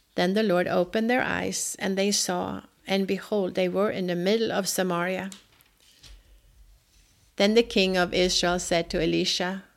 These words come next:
when he saw them, "My father, shall I strike them?" "Shall I strike them?" he answered, "You shall not strike them. Would you strike those whom you have taken captive with your sword and with your bow?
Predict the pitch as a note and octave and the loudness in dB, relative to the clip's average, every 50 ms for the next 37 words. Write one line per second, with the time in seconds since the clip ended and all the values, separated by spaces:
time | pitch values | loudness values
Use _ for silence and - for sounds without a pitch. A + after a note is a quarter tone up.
0 | _ _ _ G3 F3+ F3+ F3+ F#3 F#3+ F#3 - - F#3 F3 F3+ F#3 F#3 F3+ F#3 G3 | _ _ _ -4 -2 0 0 0 0 0 0 -2 -2 -2 -2 -4 -4 -6 -6 -8
1 | G3+ - _ _ _ _ - - - - - - _ _ _ - A3 G#3+ A3+ A3 | -10 -12 _ _ _ _ -20 -20 -20 -20 -20 -20 _ _ _ -2 0 0 0 0
2 | - - C4 C4 B3+ G#3+ F#3 F#3+ G3+ - - G3+ F#3 F#3 F#3 F#3+ G3 - - - | 0 0 2 2 2 2 0 0 0 0 0 0 0 0 0 0 -2 -2 -2 -2
3 | C4+ D4 D4+ - - - - - A3+ A3 - _ _ _ _ _ _ _ _ _ | -2 -2 -2 -4 -6 -6 -6 -6 -6 -10 -12 _ _ _ _ _ _ _ _ _
4 | _ _ _ _ _ _ _ _ _ _ _ _ _ _ _ _ _ _ _ _ | _ _ _ _ _ _ _ _ _ _ _ _ _ _ _ _ _ _ _ _
5 | _ - - - G3 F#3 F3+ F3+ - F#3 - - - - G3 B3+ D#4+ - - - | _ -6 -2 2 2 2 2 2 0 -2 -4 -6 -4 -2 -2 -2 -2 -4 -6 -6
6 | - - - - G#3 G3+ - _ _ _ _ _ _ _ - G3+ G3+ F#3+ F3+ F3+ | -6 -6 -6 -6 -10 -14 -16 _ _ _ _ _ _ _ -4 -2 0 0 0 0
7 | F3+ F3+ - - F#3 F3+ - - - - _ _ _ _ _ _ _ - F#3+ F3+ | -2 -2 -4 -4 -4 -4 -6 -6 -10 -18 _ _ _ _ _ _ _ -6 -4 -4
8 | F3 - - E3 E3+ E3+ F#3 A3 C#4 C4+ - - - - - C#2 - - - - | -2 -2 -2 -2 -2 -2 0 0 -2 -2 -2 -6 -4 -4 -4 -4 -6 -8 -12 -12
9 | - - G#3 G#3 G3+ - _ _ _ _ _ _ - - - _ _ _ G#3+ G3+ | -10 -10 -10 -12 -14 -18 _ _ _ _ _ _ -20 -20 -20 _ _ _ -4 -2
10 | G3+ A#3+ C#4+ C#4+ - - - D4 D4 D4 D4 - - G#3+ G#3+ A3+ A3+ - - G#3 | 0 0 0 0 -2 2 4 4 4 4 0 -2 0 0 0 0 -2 -2 -2 -2
11 | G#3 G#3+ G3+ F#3+ G3+ F#3 G3 - - F3+ F#3 F#3 - F#3+ G3 - - E3 F#3+ F#3+ | 0 0 2 2 0 0 -2 -2 -2 -2 -2 -2 -4 -6 -6 -2 -2 -2 -2 -4
12 | - - G#3 G#3 G#3 G#3 - F#3+ F3+ F#3 F3 F3 E3+ - - - D#3 F3 G3 A#3 | -4 -4 -4 -4 -4 -4 -6 -6 -4 -4 -4 -4 -2 -2 -2 -2 -2 -2 -2 -4
13 | B3 - - F#3+ F#3 F#3 F3+ F#3+ F3 F3+ F3+ F3+ E3+ E3+ G#3+ C#4+ D#4 | -4 -4 -6 -4 -2 -4 -2 -2 -2 -4 -2 -2 -2 -2 -2 -4 -6